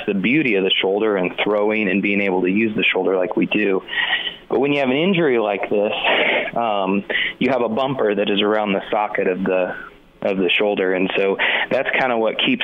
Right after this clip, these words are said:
the shoulder in its joint. And so basically the definition or of a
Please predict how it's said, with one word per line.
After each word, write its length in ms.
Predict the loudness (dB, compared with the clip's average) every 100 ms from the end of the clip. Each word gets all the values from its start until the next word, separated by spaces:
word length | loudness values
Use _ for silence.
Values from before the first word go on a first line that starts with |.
| -2
the 60 | 0 2
shoulder 320 | 2 2 2
in 200 | 2 0
its 160 | 0 0
joint. 500 | 0 2 0 0 0
And 160 | 0 0 0
so 300 | 2 2 0 0 0 0 -4 -6 -2
basically 540 | 0 0 0 0 0 2
the 80 | 2
definition 760 | 0 0 0 2 2 2 2
or 220 | 0 0
of 460 | 0 0 0 0
a 60 | 0